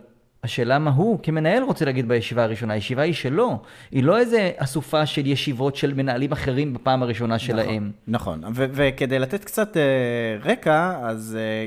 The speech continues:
Speaker 2: יש איזשהו, אה, דוח ש-, של חברת, אה, של, של הבנק, גולדמן סאקס, שנת-, שבעצם פרסם, אה, אה, שזה היה בשנה שעברה, שה-A I הולך להחליף משהו ששווה לשלוש מאות מיליון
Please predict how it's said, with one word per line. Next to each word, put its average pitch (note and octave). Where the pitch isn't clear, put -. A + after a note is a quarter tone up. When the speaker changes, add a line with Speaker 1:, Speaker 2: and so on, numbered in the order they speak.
Speaker 2:
יש B2+
איזשהו, G#2
אה, G2+
דוח B2+
ש-, -
של G#2
חברת, A2
אה, G2+
של, G2+
של G#2
הבנק, G#2+
גולדמן A2+
סאקס, F3
שנת-, G2+
שבעצם A2+
פרסם, B2+
אה, A#2+
אה, G2+
שזה -
היה G#2+
בשנה G#2+
שעברה, G#2+
שה-A C#3+
I -
הולך C#3+
להחליף D#3+
משהו D3
ששווה B2+
לשלוש C#3
מאות D3
מיליון A2